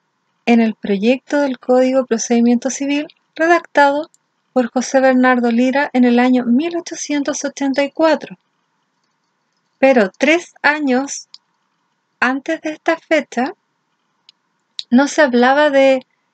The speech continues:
legítimo contradictor, sino de personalidad, hasta que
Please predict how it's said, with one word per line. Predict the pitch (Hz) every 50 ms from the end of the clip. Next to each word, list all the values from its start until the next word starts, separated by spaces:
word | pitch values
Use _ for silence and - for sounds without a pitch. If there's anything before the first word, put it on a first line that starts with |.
| _ _ -
legítimo | 240 247 247 - - 277 247 - 269 262 254 262 247
contradictor, | - 254 254 233 - 247 247 240 240 233 - _ - 294 269 208 - _ _ _ _ _ _ _ _ _ _ _ _ _ _ _ _ _ _
sino | - - 233 226 240 254 262
de | 240 233 - - _ _ _
personalidad, | - 302 311 311 311 - - 302 294 294 294 285 294 285 254 220 196 180 170 - _ _ _ _ _ _ _ _ _ _ _ _ _ _ _ _ _ _ _ _ _ _ _ _ _ _ _ _ -
hasta | 320 359 - _ - 349 339
que | - - 262 240 247 277 349